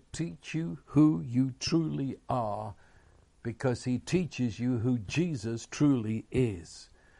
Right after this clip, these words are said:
And with your eyes thus open, go and let the revolution be revealed in your life. And now the blessing of God, who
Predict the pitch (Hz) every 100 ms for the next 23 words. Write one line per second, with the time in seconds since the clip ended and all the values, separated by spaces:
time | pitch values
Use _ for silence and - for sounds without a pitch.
0 | - - 135 151 156 131 139 143 156 170
1 | 180 180 117 110 170 165 - - 131 110
2 | - 95 90 - _ _ _ _ _ _
3 | _ _ _ _ - 123 123 98 87 -
4 | _ _ _ _ _ _ _ 101 107 104
5 | 101 147 107 104 _ - 117 151 - 117
6 | 101 110 131 127 117 113 131 120 - -
7 | - - - 127 117 117 85 120 143 113
8 | 98 104 101 104 101 87 73 80 - -
9 | - - _ _ _ _ _ _ _ _
10 | _ _ _ _ _ _ 104 120 127 123
11 | 110 123 135 - 135 127 120 107 110 131
12 | 127 120 110 127 127